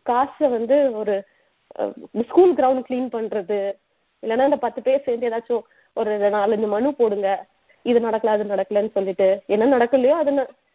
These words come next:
அதை சே-, அதை எழுதி மனு போடுங்க" அப்படின்னு நானு.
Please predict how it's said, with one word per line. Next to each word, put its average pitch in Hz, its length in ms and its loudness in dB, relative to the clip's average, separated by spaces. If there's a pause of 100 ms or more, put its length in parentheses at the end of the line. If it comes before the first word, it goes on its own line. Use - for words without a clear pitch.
(300)
அதை 226 260 -2
சே-, 277 220 2
அதை 254 260 2
எழுதி 285 260 0
மனு 254 340 -8
போடுங்க" 202 440 -8 (520)
அப்படின்னு 190 300 -2
நானு. 180 340 -4